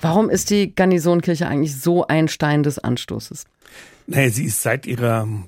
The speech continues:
Speaker 2: Bau siebzehnhundertfünfunddreißig immer ein Ort des Gewalt- und des Kriegskultes gewesen.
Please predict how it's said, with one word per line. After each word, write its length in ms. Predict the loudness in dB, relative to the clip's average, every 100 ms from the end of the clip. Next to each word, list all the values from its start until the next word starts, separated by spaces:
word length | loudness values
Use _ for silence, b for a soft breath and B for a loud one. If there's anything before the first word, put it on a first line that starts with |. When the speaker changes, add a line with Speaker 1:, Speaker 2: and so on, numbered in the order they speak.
| -8
Speaker 2:
Bau 300 | -2 0 0
siebzehnhundertfünfunddreißig 1500 | -2 -2 0 2 2 0 0 2 0 -2 -4 -4 -4 -6 -2
immer 260 | 2 4 2
ein 220 | -2 -2
Ort 520 | -2 -2 -2 -4 -6
des 340 | -4 -4 -6 -12 B B B B B B -2
Gewalt- 460 | 0 2 2 2
und 240 | 0 0 0
des 160 | -6
Kriegskultes 920 | -8 -12 -8 -8 0 2 2 0 -6 -4
gewesen. 680 | -6 -6 -8 -8 -8 -10